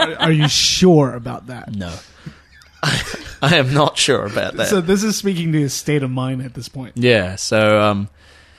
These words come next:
Speaker 2: so I thought, "Yeah, all right. I should acknowledge the fact she's here." And I said, "Hello," as you do. And she said, "Ah, you're in bed."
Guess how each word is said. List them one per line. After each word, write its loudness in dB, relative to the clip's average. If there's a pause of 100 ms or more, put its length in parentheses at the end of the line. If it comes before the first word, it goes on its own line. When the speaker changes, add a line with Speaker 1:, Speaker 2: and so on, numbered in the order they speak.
(260)
Speaker 2:
so -4
I 2
thought, -2 (280)
"Yeah, 2
all 0
right. 0 (220)
I -14
should -10
acknowledge -8
the -12
fact -12
she's -12
here." -6
And -6
I -6
said, -8
"Hello," -2 (880)
as -12
you -12
do. -14
And -10
she -12
said, -6
"Ah, 2 (720)
you're 0 (300)
in -4
bed." 0